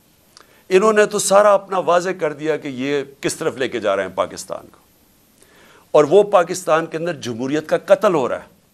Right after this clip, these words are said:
हर रोज़ कत्ल हो रहा है। ये जो केयरटेकर बनाई है, इसी से ही समझ आए कि जमहूरियत क्या होगी। वही बताएं जो कल एक इलेक्शन रैली के ऊपर जो उन्होंने तशद्दुद किया है, तो आपको तो पता चल जाना चाहिए कि ये जो सारे मिल के कर क्या रहे हैं।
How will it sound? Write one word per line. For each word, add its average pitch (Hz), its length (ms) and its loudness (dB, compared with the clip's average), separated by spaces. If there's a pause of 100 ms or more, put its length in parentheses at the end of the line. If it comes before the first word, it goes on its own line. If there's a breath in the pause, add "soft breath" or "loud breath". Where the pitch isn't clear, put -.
(120)
हर 170 140 4
रोज़ 196 260 -2
कत्ल 151 280 -4
हो 104 100 -6
रहा 101 80 -4
है। 113 60 -6
ये 131 60 -6
जो 135 160 -8
केयरटेकर 185 480 -2
बनाई 117 300 -6
है, 170 180 -6 (260 loud breath)
इसी 226 260 -4
से 202 100 0
ही 208 60 0
समझ 156 360 0
आए 127 140 0
कि 123 100 -10
जमहूरियत 110 480 -6
क्या 113 120 2
होगी। 90 300 -2 (520 soft breath)
वही 170 300 2
बताएं 165 380 2
जो 156 120 -4
कल 180 280 2
एक 185 240 -4
इलेक्शन 165 420 0
रैली 143 280 2
के 143 120 -6
ऊपर 135 220 -6
जो 123 100 -4
उन्होंने 117 240 -6
तशद्दुद 104 480 -10
किया 87 240 -10
है, 104 80 -18 (480 soft breath)
तो 175 60 -2
आपको 170 300 2
तो 165 80 -8
पता 175 260 0
चल 160 200 -2
जाना 135 240 -6
चाहिए 120 300 -8
कि 120 240 -12 (600 soft breath)
ये 127 160 -4
जो 131 120 -4
सारे 139 340 4
मिल 127 240 -4
के 139 140 -14
कर 135 200 -2
क्या 117 180 -4
रहे 87 120 -6
हैं। 76 180 -20